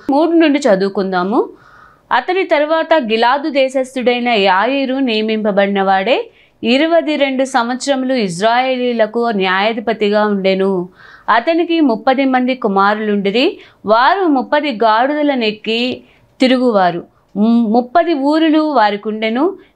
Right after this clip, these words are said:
నేటి వరకు వాటికి యాయీరు గ్రామములని పేరు. అవి గిలాదు దేశంలో నున్నవి. యాయీరు చనిపోయి కామోనులో పాతిపెట్టబడెను." చిన్న ప్రార్థన.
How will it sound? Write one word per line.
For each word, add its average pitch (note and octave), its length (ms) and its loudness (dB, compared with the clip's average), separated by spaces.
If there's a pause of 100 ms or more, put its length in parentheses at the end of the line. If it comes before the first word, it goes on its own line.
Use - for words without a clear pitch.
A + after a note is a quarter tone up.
నేటి D4+ 400 0
వరకు C4 640 -2
వాటికి G#3+ 440 -2
యాయీరు A3+ 600 0
గ్రామములని G#3 800 0
పేరు. F#3+ 480 -2 (360)
అవి C#4 400 0
గిలాదు A3+ 360 2
దేశంలో B3+ 560 0
నున్నవి. G3+ 640 -2 (280)
యాయీరు B3 540 0
చనిపోయి G#3+ 720 0
కామోనులో G#3 800 0 (160)
పాతిపెట్టబడెను." F#3 1300 -4 (180)
చిన్న B3 120 0
ప్రార్థన. G3+ 580 -2